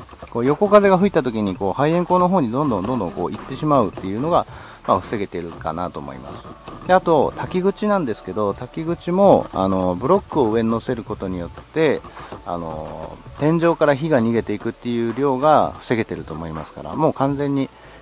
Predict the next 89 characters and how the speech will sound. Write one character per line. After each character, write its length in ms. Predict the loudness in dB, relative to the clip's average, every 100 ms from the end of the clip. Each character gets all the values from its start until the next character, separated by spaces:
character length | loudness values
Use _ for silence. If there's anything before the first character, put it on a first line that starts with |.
| -8
入 80 | -2
り 140 | 0
口 240 | 0 -4 -2
か 100 | 0
ら 140 | 0
火 160 | -2 0
が 160 | 0
入 160 | 0 -4
っ 40 |
て、 540 | -6 -10 0 4 4 2
出 140 | 0
口 240 | -4 -6
か 100 | -4
ら 100 | -2
出 120 | -2 -4
て 100 | -6
い 60 |
く 100 | -6
っ 20 |
て 140 | -10 -8
い 220 | -6 -6
う 20 |
の 140 | -6 -8
を 40 |
確 280 | -8 -6 -6
立 200 | -8 -10
し 120 | -6
た 100 | -6
っ 40 |
て 140 | -4 -6
い 60 |
う 80 | -6
感 260 | -4 -4 -4
じ 100 | -6 -8 -8 -10 -10
で 100 | -8
す 80 |
ね。 200 | -6 -6 -4
そ 80 | 0
れ 60 |
は 60 | 0
か 120 | 0
な 100 | -2
り 100 | -2 -6
大 140 | -6
き 140 | -6 -8
い 20 |
か 100 | -6
な 140 | -6
と。 180 | -8 -14 -14 -18 -18 -16 -16 -16 -10
あ 80 | -8
と 80 | -6
も 140 | -6
う 20 |
一 180 | -6 -8
つ 120 | -4
は、 320 | 0 2 2 -2
え 220 | -8 -8
ー 20 |
と、 160 | -6 -8
昨 160 | -6
日 160 | -6 -6
説 220 | -10 -8
明 180 | -6 -8
し 140 | -8
た、 540 | -4 -2 -2 -4 -6 -8
あ、 40 |
前 160 | -6 -4
回 160 | -4
説 200 | -6 -8
明 80 | -8
し 80 | -8
た 80 | -4
通 120 | -4
り 80 | -2
な 80 | -4
ん 80 |
で 80 | -6
す 80 | -8
け 100 | -8
ど 120 | -4
も、 320 | 2 4 4
焚 140 | 0 -8
き 140 | -4
口 200 | -4 -2
の 120 | -2 -4
と 100 | -4
こ 100 | 0
ろ 100 | 2
を 540 | 0 0 0 0 -2